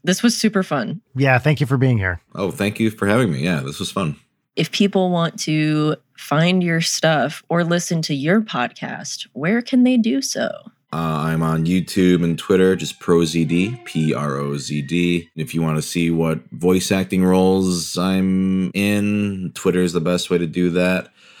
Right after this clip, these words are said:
Speaker 3: Yeah, just Google Pro Z D. I'm on Twitch as well, P R O Z D, and that's where I am. I do have a podcast as well, Pro Z D plus Pals, you know, on all the usual stuff, also on the channel. So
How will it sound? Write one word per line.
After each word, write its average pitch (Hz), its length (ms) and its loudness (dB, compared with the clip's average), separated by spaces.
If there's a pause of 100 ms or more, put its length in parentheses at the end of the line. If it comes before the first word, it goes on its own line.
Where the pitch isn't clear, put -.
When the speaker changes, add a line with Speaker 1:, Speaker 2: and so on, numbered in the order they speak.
(220)
Speaker 3:
Yeah, 95 160 -2
just 101 200 -4
Google 147 300 4
Pro 117 260 4
Z 95 140 -2
D. 85 260 2
I'm 85 120 -2
on 85 120 0
Twitch 82 260 -2
as 78 140 -4
well, 76 140 -2
P 82 260 -2
R 78 140 -2
O 78 100 -2
Z 76 180 -6
D, 71 120 -4
and 71 80 -6
that's 69 180 -12
where 73 100 -4
I 71 120 -6
am. 71 240 -8 (360)
I 101 120 2
do 104 140 4
have 101 200 4
a 98 220 2
podcast 92 520 -2
as 90 60 -2
well, 92 160 2
Pro 80 220 0
Z 80 100 -2
D 85 100 0
plus 92 200 -6
Pals, - 520 -4
you 76 80 -6
know, 76 180 -2
on 78 160 -4
all 76 160 -4
the 76 120 -4
usual 76 300 -6
stuff, 71 320 -8
also 78 200 -4
on 71 80 -4
the 73 80 -6
channel. 69 400 -8
So - 300 -10